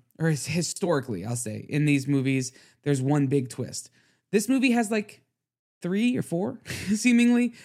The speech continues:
uh, big twists that, that kind of happen. And, um, I think maybe it just got a little too twisty. So overall, I think I probably am, um, I like where it went.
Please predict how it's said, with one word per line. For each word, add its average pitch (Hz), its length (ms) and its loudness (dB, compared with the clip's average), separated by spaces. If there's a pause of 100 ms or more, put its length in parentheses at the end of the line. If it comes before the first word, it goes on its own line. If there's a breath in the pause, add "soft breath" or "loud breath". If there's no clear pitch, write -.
(300 loud breath)
uh, 202 320 4
big 180 280 2
twists 190 300 -2
that, 147 200 -2
that 175 140 -2
kind 190 160 2
of 170 60 -4
happen. 185 360 0
And, 143 220 0 (340 loud breath)
um, 131 480 0 (300)
I 151 80 -4
think 165 200 -6
maybe 156 540 0
it 131 160 -6
just 131 180 -8
got 131 140 -4
a 120 60 -4
little 170 420 -2
too 185 180 -4
twisty. 160 460 -4
So 147 240 -2
overall, 175 640 2
I 156 80 0
think 156 260 -4
I 156 60 2
probably 143 800 -2
am, 135 340 -2 (540 soft breath)
um, 131 480 0 (1500)
I 170 80 0
like 160 420 2
where 202 260 2
it 175 100 -4
went. 156 500 -2